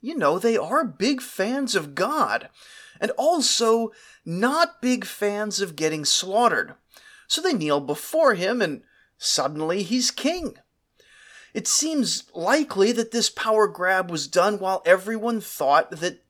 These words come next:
King Jehoram of Israel was wounded,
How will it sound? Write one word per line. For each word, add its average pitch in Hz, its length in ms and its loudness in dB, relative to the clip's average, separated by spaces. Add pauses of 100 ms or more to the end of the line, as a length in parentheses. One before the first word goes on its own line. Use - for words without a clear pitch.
(120)
King 202 380 -2
Jehoram 190 720 6
of 143 240 0
Israel 185 680 0
was 143 260 -2
wounded, 151 720 2